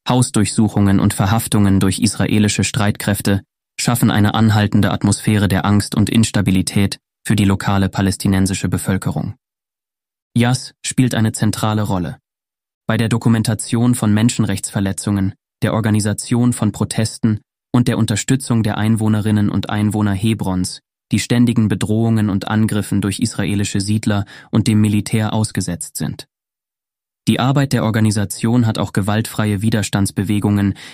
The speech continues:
in anderen palästinensischen Städten unter israelischer Kontrolle inspiriert. In diesem Jahr wurde Amro mit dem Right Livelihood Award geehrt, der auch als alternativer Nobelpreis geläufig ist. Im Gespräch mit Jacobin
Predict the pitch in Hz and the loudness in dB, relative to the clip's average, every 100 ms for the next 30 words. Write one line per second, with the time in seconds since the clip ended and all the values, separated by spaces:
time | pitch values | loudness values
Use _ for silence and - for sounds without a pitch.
0 | - 104 104 113 110 101 95 104 98 - | -2 0 2 2 2 0 0 0 -2 0
1 | 101 101 104 101 98 - 107 107 104 78 | 0 2 0 0 -2 0 -2 0 0 0
2 | 104 101 101 - 104 104 104 101 - 98 | 0 0 -2 -2 -2 -2 -2 -2 0 -2
3 | - 110 104 98 - 98 95 92 - - | 0 0 0 -2 -2 -4 -4 -4 -8 -14
4 | _ _ _ _ _ _ _ _ _ _ | _ _ _ _ _ _ _ _ _ _
5 | - 113 135 135 120 117 117 107 104 110 | -2 0 2 2 2 0 0 0 0 0
6 | 113 107 104 101 98 104 110 107 104 110 | 2 2 0 0 2 0 0 0 0 0
7 | 101 98 - 95 95 92 - - 101 95 | 0 0 0 0 0 -2 -2 -2 -2 -2
8 | - _ _ - 110 95 - 104 - - | -6 _ _ -4 -2 0 0 -2 -2 -2
9 | 117 113 107 - 135 117 110 104 110 110 | 0 2 0 0 0 2 2 2 0 0
10 | 95 92 - 98 95 92 95 95 - - | -2 -2 -2 0 0 -2 -4 -6 -8 -12
11 | _ _ _ _ _ _ _ 117 113 117 | _ _ _ _ _ _ _ 0 0 0
12 | 123 120 113 110 - 107 98 104 - 87 | 0 0 0 0 0 -2 0 -2 0 -2